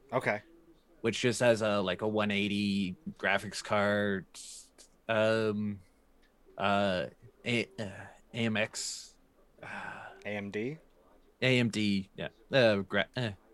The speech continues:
Speaker 2: a processor and stuff like that. It's not a high tier,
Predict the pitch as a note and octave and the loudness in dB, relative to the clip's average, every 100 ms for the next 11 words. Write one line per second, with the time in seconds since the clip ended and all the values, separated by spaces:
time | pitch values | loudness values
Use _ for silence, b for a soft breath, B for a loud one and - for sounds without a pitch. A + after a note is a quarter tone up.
0 | - G#2+ G2+ - G2+ G#2 G2 - G2 F2+ | -6 -4 -2 0 0 0 -4 -4 -4 -4
1 | F2 - G#2 F#2 F2+ F2+ F2+ D#2+ - - | -6 -6 -6 -4 -8 -6 -4 -6 -6 -8
2 | - B2 A2 F#2+ G#2 A#2+ D3+ - F#3+ F3+ | 2 2 4 2 2 0 0 2 2 2